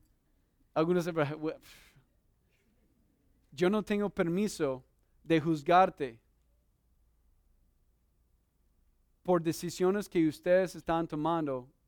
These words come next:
que no se trata directamente de la Biblia. No tengo permiso juzgar tu corazón, pero tengo permiso juzgar el fruto de tu vida." Amén.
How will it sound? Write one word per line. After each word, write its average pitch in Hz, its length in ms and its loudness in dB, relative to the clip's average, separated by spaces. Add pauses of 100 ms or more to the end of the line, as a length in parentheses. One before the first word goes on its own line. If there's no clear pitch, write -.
(100)
que 160 140 -2
no 170 600 0
se 160 180 -4
trata 170 380 2
directamente 156 540 -2
de - 20 0
la 139 100 2
Biblia. 135 380 -6 (1600)
No 170 220 4
tengo 190 260 0
permiso 165 760 -2 (300)
juzgar 170 760 4
tu 170 100 -8
corazón, 143 680 -2 (320)
pero 156 200 -2
tengo 180 320 0
permiso 165 600 -2
juzgar 143 460 2
el 143 80 2
fruto 180 460 -6
de 131 100 -2
tu 139 160 -6
vida." 147 240 0
Amén. 135 320 -4